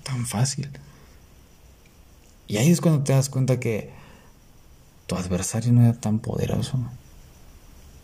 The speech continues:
Te está confrontando porque quiere sacar lo mejor de ti, vale. ¿Y por qué? Pues porque él también está asustado.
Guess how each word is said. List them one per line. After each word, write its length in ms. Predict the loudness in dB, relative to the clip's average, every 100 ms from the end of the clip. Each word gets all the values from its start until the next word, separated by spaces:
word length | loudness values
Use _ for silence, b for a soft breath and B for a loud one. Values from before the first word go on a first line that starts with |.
| -20 -20 -20 -20 -20 -20 -20 -20 -20 -20 -20 -20 -20 -18
Te 60 |
está 200 | -12 -8
confrontando 640 | -2 0 0 0 4 4
porque 240 | 4 0 0
quiere 160 | 0
sacar 220 | -2 -2 0
lo 80 |
mejor 180 | 2 2
de 100 | 2
ti, 180 | 2 2
vale. 420 | 2 2 0 -4 -6 -10 -6 0
¿Y 80 |
por 280 | 0 0 0
qué? 120 | 0
Pues 140 | 0 -2
porque 260 | -4 -4
él 80 | -6
también 240 | 0 0 0
está 160 | -4
asustado. 560 | -4 -4 -2 -2 -6